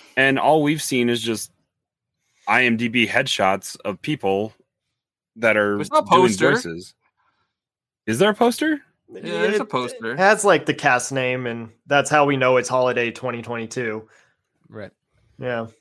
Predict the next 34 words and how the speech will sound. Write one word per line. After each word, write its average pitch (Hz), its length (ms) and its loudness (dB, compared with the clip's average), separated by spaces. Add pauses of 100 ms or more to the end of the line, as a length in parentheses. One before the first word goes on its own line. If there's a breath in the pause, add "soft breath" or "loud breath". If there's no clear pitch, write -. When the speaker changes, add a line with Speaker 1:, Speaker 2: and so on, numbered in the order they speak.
(560)
Speaker 1:
And, 120 140 4
I - 20 4
mean, 127 160 4
Charlie 160 320 4
Speaker 2:
What, 277 100 6
Speaker 1:
Day, 131 200 2
Speaker 2:
what 269 180 4
did 120 140 -8
Speaker 1:
Charlie 170 220 4
Speaker 2:
we 156 40 2
Speaker 1:
Day 151 220 2
has 135 100 2
Speaker 2:
get? 120 60 -6
Speaker 1:
been 127 140 2
on, 117 500 0
I - 280 -4
think 127 200 -2
he 120 140 -4
was 107 140 -2
on 101 440 0 (400)
Jimmy 107 240 2
Fallon 101 420 2
or 98 80 0
something 95 200 -8
like 95 140 -8
that, 95 160 2
and 76 80 -8
he 95 80 -2
was 90 120 -4
talking 95 500 -2 (720 loud breath)
that 95 140 0
he 110 80 2
had 90 120 0
recorded 110 640 2